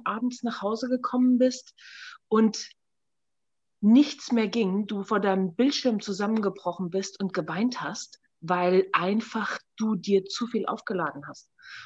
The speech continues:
Und ich habe gesagt, „Ja, du hast recht.“ Ich habe mich irgendwann entschieden, aber ich vergesse es manchmal. Und gerade jetzt komme ich vielleicht irgendwie leichter durch diese herausfordernden Zeiten. Aber ich habe meine Runde vorher gedreht.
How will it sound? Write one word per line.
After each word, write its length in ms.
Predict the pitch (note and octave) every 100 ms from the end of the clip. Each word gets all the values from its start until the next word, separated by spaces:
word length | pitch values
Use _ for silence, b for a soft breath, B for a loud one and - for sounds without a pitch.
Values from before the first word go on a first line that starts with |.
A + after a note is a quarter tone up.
| B
Und 80 | -
ich 40 | A#3
habe 100 | A#3+
gesagt, 400 | C#4 C4 B3 -
„Ja, 200 | C4 C4+
du 100 | A#3
hast 280 | A#3 - C4
recht.“ 240 | C4 - _ _ B B B
Ich 140 | G3 G#3+
habe 160 | -
mich 180 | C4 -
irgendwann 460 | A#3+ C#4+ C#4 A3 G#3
entschieden, 480 | G3+ - C4 A#3+
aber 160 | F#3+ F#3+
ich 140 | F#3
vergesse 420 | - G3 A3 A#3 B3
es 140 | -
manchmal. 460 | G3+ F3 - F#3 E3
Und 200 | E3 G3+ - B B B B -
gerade 320 | - A3 A3
jetzt 380 | A3 A3 B3+ -
komme 220 | F4 D4
ich 100 | B3+
vielleicht 340 | C4 B3+ A#3+
irgendwie 320 | - C4 B3+ A#3
leichter 380 | F#3 G3+ C#4+
durch 220 | A#3 F#3+ -
diese 360 | F3 F#3+ F3+ F3 B B
herausfordernden 1160 | G3 F3+ E3+ F#3 F#3+ - G3 E3+ D#3+ D#3 E3 D3
Zeiten. 400 | - D3 - D#3
Aber 300 | F3+ G#3 G3+
ich 180 | - G#3
habe 120 | G#3
meine 220 | A#3+ A3
Runde 300 | G3 G#3+ A3
vorher 420 | G#3 G3+ G3+ G#3
gedreht. 400 | F3+ - - -